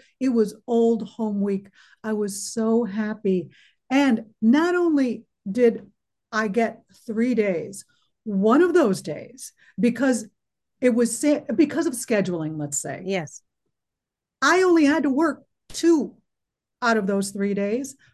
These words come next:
Speaker 1: given the third one a paid day off.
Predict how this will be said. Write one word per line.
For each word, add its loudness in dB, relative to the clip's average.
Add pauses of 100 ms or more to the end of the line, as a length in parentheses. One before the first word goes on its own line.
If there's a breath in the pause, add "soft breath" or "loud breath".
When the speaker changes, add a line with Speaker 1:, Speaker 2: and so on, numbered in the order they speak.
(180)
Speaker 1:
given 2
the 2
third 0
one -2
a -6
paid -4 (100)
day 0
off. -8